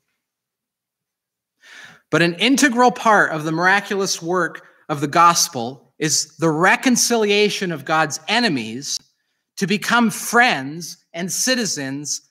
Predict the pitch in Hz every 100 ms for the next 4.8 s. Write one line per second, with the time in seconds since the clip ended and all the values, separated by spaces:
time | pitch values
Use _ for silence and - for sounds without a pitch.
0 | - 147 190 - - 214 139 104 - _
1 | _ _ _ _ _ _ _ _ _ _
2 | _ _ _ _ _ _ 180 185 185 180
3 | 165 143 139 139 131 - _ 139 147 135
4 | 135 135 - 175 151 107 87 92